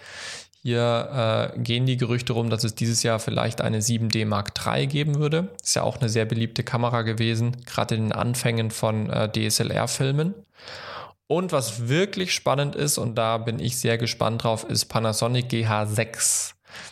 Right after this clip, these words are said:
Das heißt, seit, die seit Jahren nicht abgegradete G H fünf von Panasonic, sondern die immer nur Software-Updates bekommen hat. Ähm, es wird erwartet, dass im Mai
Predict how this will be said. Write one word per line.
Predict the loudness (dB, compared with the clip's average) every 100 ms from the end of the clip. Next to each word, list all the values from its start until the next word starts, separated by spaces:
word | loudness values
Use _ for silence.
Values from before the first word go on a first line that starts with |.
| _
Das | -2
heißt, | 0 0 0 0
seit, | 2 2 0
die | -2
seit | 0 0
Jahren | 2 2 2 0 0 2
nicht | 0 0
abgegradete | -2 0 0 2 2 2 0
G | 0 2
H | 2
fünf | 0 0 0 0 -6 -12 -2
von | -2
Panasonic, | 0 0 0 0 0 0
sondern | 0 0 0
die |
immer | 0
nur | 2 2
Software-Updates | 2 0 0 -2 -2 -4
bekommen | -2 -2 0 0
hat. | -2 -8 -12 -10 -10 -10
Ähm, | -2 0 0 -6
es | -2 0 0 0
wird | 2
erwartet, | 2 2 2 0 -2
dass | 0
im | 0 0
Mai | 2 2 0